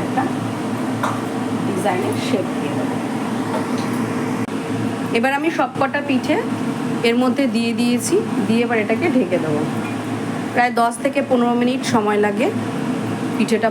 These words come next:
বয়েলড হতে। আচ্ছা, আমার পিঠেটা পুরোটাই রেডি হয়ে গেছে। পনেরো মিনিট পরে আমি এটাকে তুলে দেখছি। এই দেখুন,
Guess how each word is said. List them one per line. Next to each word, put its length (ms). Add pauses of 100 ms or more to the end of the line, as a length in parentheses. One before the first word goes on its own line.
বয়েলড 360
হতে। 180 (1600)
আচ্ছা, 220
আমার 200
পিঠেটা 340 (100)
পুরোটাই 440
রেডি 220 (100)
হয়ে 240
গেছে। 320 (1700)
পনেরো 340
মিনিট 200 (100)
পরে 220
আমি 160
এটাকে 300
তুলে 180 (100)
দেখছি। 300 (500)
এই 120
দেখুন, 220